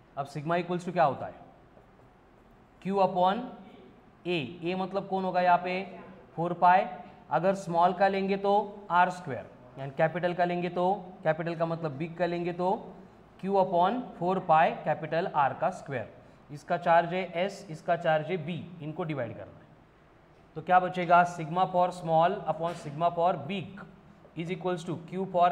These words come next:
S upon Q for B into capital R upon small r का square।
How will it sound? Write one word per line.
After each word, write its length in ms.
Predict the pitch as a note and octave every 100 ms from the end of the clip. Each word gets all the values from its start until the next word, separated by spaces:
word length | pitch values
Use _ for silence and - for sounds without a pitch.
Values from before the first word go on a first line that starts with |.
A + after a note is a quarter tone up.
| F3+
S 220 | E3 G3 - E3
upon 260 | E3 F3 F3
Q 120 | F3+ F#3
for 220 | E3+ E3+ G#3+ - - - B2+
B 100 | F#3+ E3 F#3+ -
into 300 | F3 F3+ E3+ G#3+ - - - -
capital 440 | - D#3 E3+ F#3 F#3 D#3
R 100 | E3 F#3 D#3
upon 280 | D#3+ E3+ E3+
small 380 | - D3 D3+
r 100 | C3+ B2
का 80 | D#3+
square। 340 | F3+ - G#2